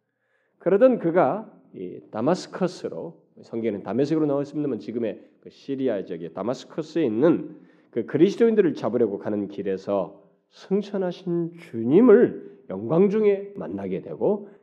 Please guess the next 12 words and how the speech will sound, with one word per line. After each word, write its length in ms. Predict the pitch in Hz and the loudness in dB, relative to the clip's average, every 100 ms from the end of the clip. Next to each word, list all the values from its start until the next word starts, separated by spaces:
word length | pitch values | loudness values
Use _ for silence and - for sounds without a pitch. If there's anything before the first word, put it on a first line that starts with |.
| _ | _
그분의 360 | - 123 165 196 | -8 0 4 4
음성을 600 | 180 135 156 151 135 180 | 4 4 4 2 -4 -4
듣게 280 | - - 107 | -6 -2 -2
되죠. 380 | - - - - _ | -2 -10 -14 -20 _
그 140 | 113 | -8
음성은 560 | 98 104 113 123 220 - - _ _ _ | -6 -6 -4 -2 -2 -6 -18 _ _ _
"사울아, 600 | _ - 101 104 98 95 | _ -4 -2 0 -2 -4
사울아, 640 | - 101 95 95 90 98 - _ _ _ _ | -6 -4 -2 -4 -8 -10 -20 _ _ _ _
네가 380 | - 120 165 151 | -4 2 6 8
어찌하여 600 | 139 151 214 214 208 202 | 8 4 4 6 6 4
나를 540 | 185 156 160 175 170 | 2 2 4 4 2
핍박하느냐? 1000 | - - - 185 175 - 110 87 80 - | -2 -18 -6 -6 -6 -10 -10 -10 -12 -16